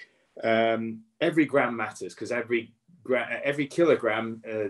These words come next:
that you launch into low Earth orbit costs a lot of money and a lot of fuel. So anything that can reduce mass, you have a re-, a, a, a limited amount of real estate on the satellites. You saw the, the, the Probo V satellite from QinetiQ.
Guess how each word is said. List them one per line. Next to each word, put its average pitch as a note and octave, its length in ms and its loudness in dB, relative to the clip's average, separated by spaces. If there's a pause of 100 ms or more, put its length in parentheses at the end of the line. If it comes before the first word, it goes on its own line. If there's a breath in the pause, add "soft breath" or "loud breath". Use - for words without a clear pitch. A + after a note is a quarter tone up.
that A2 120 -4
you G#2+ 140 -8
launch A#2 380 0
into G#2+ 180 -10
low A2+ 180 4
Earth G2+ 140 2
orbit A2+ 300 4
costs - 260 -4
a G#2 60 -2
lot B2 260 0
of G2 100 -6
money G#2+ 440 -8 (280)
and G2+ 280 -8
a A2 80 -6
lot A2 280 0
of - 100 -14
fuel. D3 340 -4 (960)
So B2 400 4 (400 soft breath)
anything F3 440 -2
that D3+ 160 -4
can C3 160 -8
reduce A#2+ 440 -4
mass, B2+ 460 -4 (280 soft breath)
you A2+ 120 -2
have A2 140 -4
a - 80 0
re-, A2+ 100 -2 (140)
a, A2 260 -10 (200)
a, G#2 220 -6
a - 20 -2 (140)
limited D#3+ 300 -2
amount A#2 260 0
of G#2 160 -4
real A#2 220 4
estate G#2+ 360 0
on G#2 80 -8
the F#2 80 -10 (120)
satellites. G#2+ 460 -6
You G#2 60 -20
saw A2 200 -2 (120)
the, G2 100 -2 (180)
the, F#2+ 80 -4 (120)
the F#2 160 -10
Probo G#2+ 340 0
V G2+ 360 -8 (120)
satellite G2+ 360 -4
from G2 200 -16
QinetiQ. A2 520 0